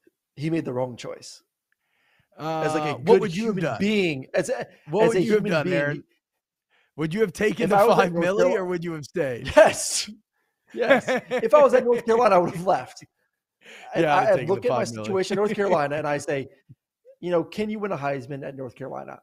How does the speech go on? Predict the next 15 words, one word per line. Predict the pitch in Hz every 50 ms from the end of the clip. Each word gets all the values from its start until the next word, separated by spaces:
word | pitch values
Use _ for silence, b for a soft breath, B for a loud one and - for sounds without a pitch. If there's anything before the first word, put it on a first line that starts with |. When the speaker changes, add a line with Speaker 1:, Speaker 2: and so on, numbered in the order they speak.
| _ _
Speaker 1:
You | - 127
know, | 127 127 - - _ _ _ _ _
I | -
don't | 127 139 135
think | 135 131
it's | 135 -
ever | 143 131 123
been | 120 131 131
done. | 117 139 139 147 156 151 139
Not | 131 131 127
saying | - 127 123
it | 123 127
can't | - 151 156 151 151
be | 143 143
done. | 143 143 143 143 139